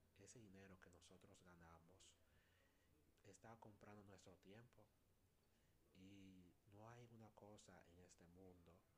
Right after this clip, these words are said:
más importante y con más valor que el din-, el tiempo. El tiempo es lo más importante. El dinero es solo un papel que las personas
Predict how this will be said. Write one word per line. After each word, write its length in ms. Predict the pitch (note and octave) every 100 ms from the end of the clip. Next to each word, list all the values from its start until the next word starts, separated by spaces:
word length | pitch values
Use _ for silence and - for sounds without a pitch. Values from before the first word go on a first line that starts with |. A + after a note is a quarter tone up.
| - - - - - F#2+
más 460 | F#2+ A2+ B2+ - - - - - -
importante 760 | G2 - F2+ - F2+ F2+ E2+ E2+
y 40 |
con 180 | - E2
más 260 | F2 G#2 -
valor 440 | E2+ E2+ D#2+ D#2+ - - - - - -
que 340 | F2+ E2 D#2+ D#2
el 120 | -
din-, 360 | F2 E2 D2+ -
el 180 | F#2 F2
tiempo. 460 | F#2 G2 A2+ - - - - - - - - - - - -
El 120 | A2
tiempo 280 | A#2 B2 B2+
es 120 | B2
lo 100 | G#2+
más 220 | G#2 G#2 G2+
importante. 720 | F#2 F2 - F#2 F2+ - - - - - - - - - - - - - - G2
El 140 | F#2+
dinero 400 | F2+ F#2 G#2+ C3
es 80 | C3
solo 200 | G2+ G2+
un 80 | G2+
papel 380 | F2+ G#2 A2 - - - - - - - -
que 460 | F#2+ F2 F2 E2 - - - - - - -
las 180 | F#2+ -
personas 680 | F#2 - G2+ G2 F#2+ F2+